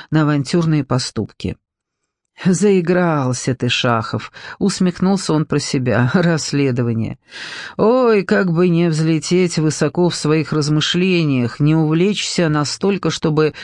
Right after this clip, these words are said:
потерять почву под ногами. Глядишь, сам станешь ненормальным с этим всем паранормальным», попробовал урезонить он сам себя. Но Илья Шахов был уже Иваном Шапкиным,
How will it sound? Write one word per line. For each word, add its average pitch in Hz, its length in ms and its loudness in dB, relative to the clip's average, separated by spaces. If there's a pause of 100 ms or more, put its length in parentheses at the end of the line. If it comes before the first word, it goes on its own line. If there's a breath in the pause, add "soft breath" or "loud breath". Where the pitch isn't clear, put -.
(120)
потерять 165 580 0 (280)
почву 135 400 2
под 117 220 -2
ногами. 113 540 0 (720)
Глядишь, 196 640 0 (260)
сам 214 300 0
станешь 190 520 0
ненормальным 175 800 2 (160 soft breath)
с - 140 -8
этим 170 280 2
всем 156 400 0 (240)
паранормальным», 151 960 0 (380 loud breath)
попробовал 220 640 2
урезонить 190 720 2
он 185 140 2
сам 156 300 0
себя. 127 500 -2 (420 loud breath)
Но 254 160 4
Илья 190 240 2
Шахов 208 440 0
был 180 200 2
уже 170 440 2
Иваном 156 560 2
Шапкиным, 123 760 0